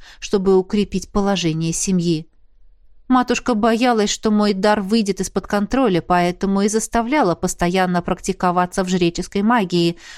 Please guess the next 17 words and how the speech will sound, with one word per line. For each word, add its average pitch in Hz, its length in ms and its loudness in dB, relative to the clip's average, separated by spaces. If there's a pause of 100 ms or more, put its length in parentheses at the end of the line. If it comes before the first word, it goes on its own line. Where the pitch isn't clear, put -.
чтобы 240 360 0
ещё 233 420 0
больше 190 400 0
заглушить 175 680 0
хаос. 156 680 -2 (720)
Ей 254 220 4
было 254 300 4
плевать, 262 640 2
что - 240 -2
со - 160 0
мной 196 180 0
станет 190 380 -2
после 196 280 0
замужества 190 580 0
с 170 100 -2
Максимилианом. 196 960 0 (680)
Но 196 540 0